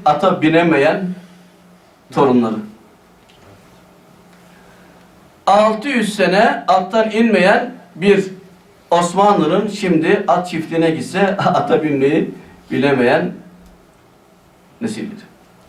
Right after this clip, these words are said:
Sonra Selçuklular Anadolu'yu, Osmanlılar da Balkanları ve Orta Avrupa'yı Haçlılara mezar ettiği için sevmezler.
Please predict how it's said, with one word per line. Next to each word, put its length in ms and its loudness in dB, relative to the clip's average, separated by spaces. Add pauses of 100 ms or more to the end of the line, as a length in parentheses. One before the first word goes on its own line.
(340)
Sonra 540 2 (320)
Selçuklular 960 0 (500)
Anadolu'yu, 640 2 (1200)
Osmanlılar 880 2
da 320 2 (120)
Balkanları 680 2
ve 40 -2
Orta 500 2
Avrupa'yı 680 2 (440)
Haçlılara 640 2
mezar 540 0
ettiği 360 0
için 260 0
sevmezler. 560 0